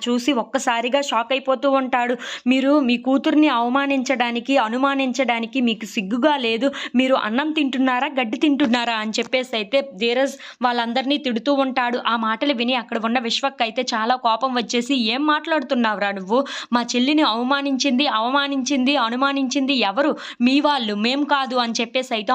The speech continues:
అంటూ ఉంటాడు. ఆ మాటలు విని అక్కడ ఉన్న ధీరజ్ అయితే, "మా ఇంట్లో ఉన్న వాళ్ళు ఎటువంటి వాళ్ళో నాకు బాగా తెలుసు,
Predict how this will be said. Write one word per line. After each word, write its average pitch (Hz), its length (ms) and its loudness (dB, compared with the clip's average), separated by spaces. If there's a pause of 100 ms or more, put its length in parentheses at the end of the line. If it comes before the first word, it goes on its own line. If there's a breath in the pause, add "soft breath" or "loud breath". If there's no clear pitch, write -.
అంటూ 220 280 0
ఉంటాడు. 247 460 0 (240 loud breath)
ఆ 247 100 2
మాటలు 240 400 0
విని 247 240 0
అక్కడ 233 260 -4
ఉన్న 233 220 0
ధీరజ్ 240 400 0
అయితే, 233 220 -2
"మా 240 140 0
ఇంట్లో 226 340 -2
ఉన్న 240 200 0
వాళ్ళు 240 300 -2
ఎటువంటి 254 440 -2
వాళ్ళో 240 300 0
నాకు 220 240 -2
బాగా 214 320 -2
తెలుసు, 220 360 -4